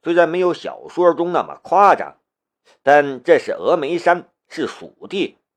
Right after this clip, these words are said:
自然也是唐门的地盘儿。董武和秦七虽然有着古家撑腰，但古家的根基不在这里。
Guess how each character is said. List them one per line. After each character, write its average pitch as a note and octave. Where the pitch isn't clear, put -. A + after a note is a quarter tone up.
自 D3
然 G2+
也 F#2+
是 -
唐 -
门 B2+
的 -
地 G2
盘 -
儿。 B2+
董 A3+
武 F#2+
和 D3+
秦 F3+
七 F3+
虽 F3
然 D#3
有 D#2+
着 G#2
古 -
家 D3
撑 F3+
腰， F#3
但 G3
古 E2+
家 D3+
的 B2+
根 G3+
基 D#3+
不 F#3+
在 A3+
这 F#2+
里。 -